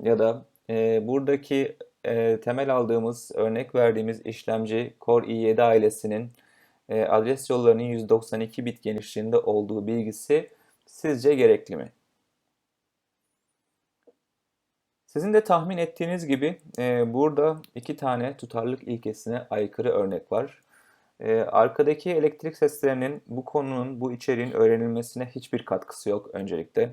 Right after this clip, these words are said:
Bunların kesinlikle bu sunumda bulunmaması gerekiyor. Ayrıca, e, biz bu sunumda Core i yedi ailesinin,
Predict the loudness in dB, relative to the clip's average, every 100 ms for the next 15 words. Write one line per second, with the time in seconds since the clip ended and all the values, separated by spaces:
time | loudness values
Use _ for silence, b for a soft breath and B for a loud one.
0 | -8 -8 -4 -2 -4 -4 -6 -4 -8 -4
1 | 0 0 0 -12 -12 -6 -6 -4 -4 -2
2 | -4 -6 -10 -12 -12 -4 -4 -4 _ b
3 | b b b b b _ 0 2 4 4
4 | 2 0 _ _ -2 0 0 0 -4 -4
5 | -10 -16 -10 -6 -6 -6 -4 4 4 4
6 | -2 0 2 2 0 -2 0 2 2 2
7 | 0 -4 -4 -4 -4